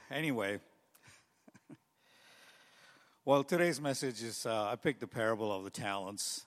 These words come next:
um, 'cause I felt like one of the things that we have to think about and evaluate is that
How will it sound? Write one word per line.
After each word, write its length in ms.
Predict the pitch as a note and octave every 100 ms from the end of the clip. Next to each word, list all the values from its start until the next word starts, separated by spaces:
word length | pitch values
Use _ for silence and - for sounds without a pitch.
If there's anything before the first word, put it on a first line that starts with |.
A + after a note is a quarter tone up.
| - F#2+
um, 340 | F#2 F#2 F#2 _ _ _ _ _ _ _ - - _ _ _ _ _
'cause 180 | - A#2+
I 80 | B2+
felt 320 | - D#3 B2+
like 220 | A2 G#2 - A#2+
one 120 | C3
of 60 | A#2
the 140 | -
things 240 | A#2 G#2+
that 260 | G2+ G2 - - _ _
we 200 | A2+ B2
have 320 | G#2+ A#2+ A2+ -
to 220 | G#2 F2+
think 260 | - A2+ A2
about 300 | G2+ G2 F2+
and 100 | F2+
evaluate 540 | F2+ F#2+ G2+ F2+ F2
is 160 | F2 F2+
that 220 | F2+